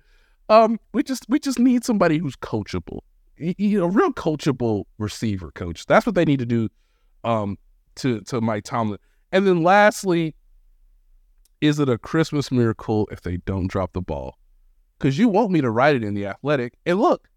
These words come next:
I'm looking forward to writing it in The Athletic. This is the only time where I can put Christmas into the story, 'cause the game's on Christmas Day.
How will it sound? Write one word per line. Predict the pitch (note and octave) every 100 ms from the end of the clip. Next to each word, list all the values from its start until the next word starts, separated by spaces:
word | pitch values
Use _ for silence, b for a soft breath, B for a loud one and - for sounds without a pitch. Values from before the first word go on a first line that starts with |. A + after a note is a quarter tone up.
| _ -
I'm | C#4 C4
looking | G#3+ E3
forward | D3+ A3+ C#4+ G3
to | F#3+
writing | D3 C#3 B2
it | A#2+
in | A#2
The | A#2
Athletic. | G#2+ - A#2 G2+ _ _ _ _ _ -
This | F#3+
is | G3
the | -
only | G3+ A3+ A#3
time | G3+ A#3 D4+ G3+ D#3 - -
where | E3
I | G#4
can | F#3+
put | - F3 -
Christmas | - - C#4 - A3 G3 - - -
into | B3+ D4 C#4+ C#4
the | G3
story, | D#3+ - B3 D4 E3 A#2+ _ _ -
'cause | A#3
the | F#3
game's | F3 D4 F4
on | A#3+ A3
Christmas | - C#4+ - F3+ -
Day. | D4 E4+ G3